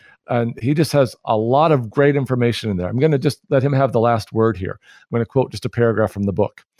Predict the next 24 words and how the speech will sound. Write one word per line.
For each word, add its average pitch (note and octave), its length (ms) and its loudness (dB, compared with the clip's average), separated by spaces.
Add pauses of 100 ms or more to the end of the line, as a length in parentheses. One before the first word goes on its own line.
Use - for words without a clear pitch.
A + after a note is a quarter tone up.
(160)
He C#3+ 120 2
says B2 220 -2
this, G2 240 -4 (460)
"These G#3 340 4
entities C#3 680 2
are C3 120 2
not D#3+ 280 0
real C#3+ 380 4
physical C3+ 560 0
E C3+ 160 4
Ts B2 340 2
from B2+ 140 -2
other A#2+ 180 2
planets. - 600 -2 (440)
They B2 100 4
are C3+ 140 2
from C3+ 160 0
another C3+ 520 4
dimension. B2+ 720 0 (440)
So B2+ 300 2
to A2 100 -4
find C#3+ 360 0
their B2 180 2
source, E3 580 0